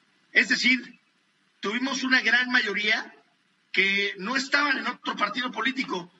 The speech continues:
que nunca habían participado, porque siempre se acostumbra a que los líderes, las estructuras,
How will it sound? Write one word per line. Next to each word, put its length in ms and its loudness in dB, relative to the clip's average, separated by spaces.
que 140 2
nunca 300 0
habían 280 0
participado, 840 -2
porque 260 0
siempre 400 2
se 120 2
acostumbra 760 -2
a 300 -2
que 420 2
los 280 0
líderes, 720 2
las 260 0
estructuras, 1160 -2